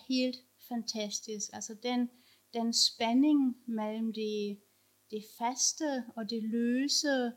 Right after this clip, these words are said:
den ambivalens, som, ja, bliver tydeligt her, det er noget, mener jeg, som går igennem i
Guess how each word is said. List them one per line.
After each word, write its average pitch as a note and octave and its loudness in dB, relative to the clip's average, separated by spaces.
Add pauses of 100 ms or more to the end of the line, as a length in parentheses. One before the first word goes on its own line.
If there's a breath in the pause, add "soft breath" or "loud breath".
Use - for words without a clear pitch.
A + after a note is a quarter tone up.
(340 soft breath)
den A#3+ -4
ambivalens, A3 2 (320 soft breath)
som, G#3+ -4 (240)
ja, G3+ -6 (180)
bliver C4 -2
tydeligt C#4 0
her, B3 -2 (300)
det B3+ -6
er B3 -2
noget, B3 0 (180)
mener A3 -8
jeg, G#3+ -4
som G#3 -10
går G#3 -10
igennem A3+ -2 (280)
i A3 -10